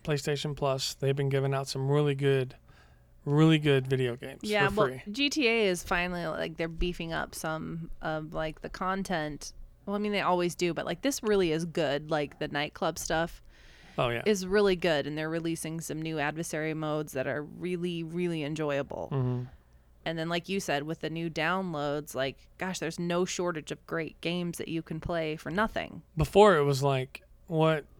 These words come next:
Speaker 1: you know, we're gonna play,
Speaker 2: Or
Speaker 1: what are
Speaker 2: PlayStation
Speaker 1: we
Speaker 2: Plus
Speaker 1: playing on?
Speaker 2: subscription.
Speaker 1: Yeah. What are we gonna play on our,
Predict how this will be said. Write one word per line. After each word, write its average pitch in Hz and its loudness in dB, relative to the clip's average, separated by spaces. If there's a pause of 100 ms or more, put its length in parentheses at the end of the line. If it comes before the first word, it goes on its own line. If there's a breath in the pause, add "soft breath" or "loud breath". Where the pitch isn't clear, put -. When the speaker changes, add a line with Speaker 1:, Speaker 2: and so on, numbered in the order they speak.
(120)
Speaker 1:
you 151 2
know, 135 4
we're 131 2
gonna 135 2
play, 143 6
Speaker 2:
Or 131 4
Speaker 1:
what 160 6
are 160 6
Speaker 2:
PlayStation 151 4
Speaker 1:
we 156 4
Speaker 2:
Plus 147 2
Speaker 1:
playing 147 6
on? 131 2
Speaker 2:
subscription. 131 -4 (100)
Speaker 1:
Yeah. 139 2 (500 soft breath)
What 156 8
are 156 10
we 151 8
gonna 143 6
play 147 4
on 135 2
our, 131 0